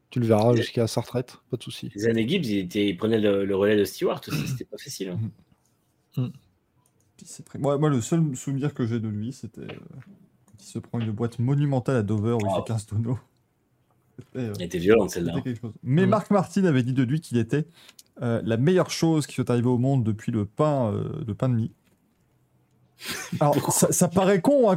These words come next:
Speaker 3: mais apparemment,
Speaker 2: C'est
Speaker 3: le
Speaker 2: quoi
Speaker 3: pain
Speaker 2: le
Speaker 3: de
Speaker 2: contexte ?
Speaker 3: le, le pain de mie, c'est génial aux États-Unis. Donc,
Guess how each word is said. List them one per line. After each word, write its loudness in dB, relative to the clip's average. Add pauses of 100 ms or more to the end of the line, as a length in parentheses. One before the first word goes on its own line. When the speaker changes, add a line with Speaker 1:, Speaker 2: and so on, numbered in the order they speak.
(100)
Speaker 3:
mais 6
apparemment, 4
Speaker 2:
C'est 6
Speaker 3:
le 2
Speaker 2:
quoi 6
Speaker 3:
pain 12
Speaker 2:
le 6
Speaker 3:
de 4
Speaker 2:
contexte ? 6 (360)
Speaker 3:
le, -2 (140)
le 2
pain 4
de 2
mie, 2
c'est 2
génial 2
aux 2
États-Unis. 0 (200)
Donc, -12